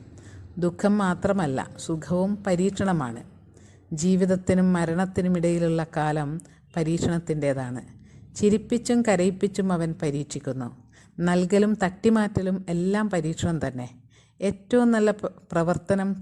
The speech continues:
കാഴ്ചവെക്കുന്നവരെ അവൻ തിരിച്ചറിയുന്നു. നിരാശാവർത്തമാനങ്ങളും ചിന്തകളും പാടെ ഒഴിവാക്കിക്കൊണ്ട്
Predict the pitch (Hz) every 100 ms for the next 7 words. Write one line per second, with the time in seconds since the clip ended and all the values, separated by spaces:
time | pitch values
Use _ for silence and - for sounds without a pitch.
0 | - 165 175 180 196 190 185 170 156 135
1 | - - _ - 156 156 185 185 - 175
2 | 165 - 160 127 113 117 - - _ _
3 | _ _ _ 170 170 175 170 190 180 180
4 | - 170 170 170 170 170 208 214 - _
5 | - 202 190 190 190 185 175 175 175 180
6 | 202 214 214 180 165 156 151 147 143 143
7 | 135 -